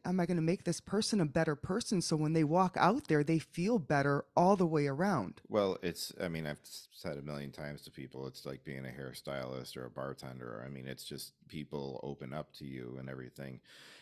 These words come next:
Speaker 2: And a lot of people will, they'll be like, "I'm sorry, you know, I know I keep going on about this." And I always tell people, "Don't apologize," because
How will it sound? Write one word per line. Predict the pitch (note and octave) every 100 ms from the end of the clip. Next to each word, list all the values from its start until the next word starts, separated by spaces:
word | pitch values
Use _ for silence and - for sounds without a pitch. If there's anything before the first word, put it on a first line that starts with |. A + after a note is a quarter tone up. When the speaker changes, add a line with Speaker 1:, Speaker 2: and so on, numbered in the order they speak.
| -
Speaker 2:
And | C3+
a | C3+
lot | C3 B2
of |
people | - G#2+ G2
will, | F2 D#2+ -
they'll | E2
be | D#2+ E2+
like, | D2+
"I'm | E2
sorry, | - E2+ D2+ D2+ C#2+
you |
know, | D2
I | C#2+ D2
know | D2
I | C#2+
keep | D2+ D2
going | D2 C#2+
on | C#2+ C#2+ C#2+
about | C#2 C#2+ -
this." | C#2 -
And | D2+
I | E2
always | F2 C3+ C3
tell | C3 C#3
people, | E2+ C2+
"Don't | C2 E2+
apologize," | G2 - A2 F2 - B1+ -
because | - D#2 F2 D#2+ D#2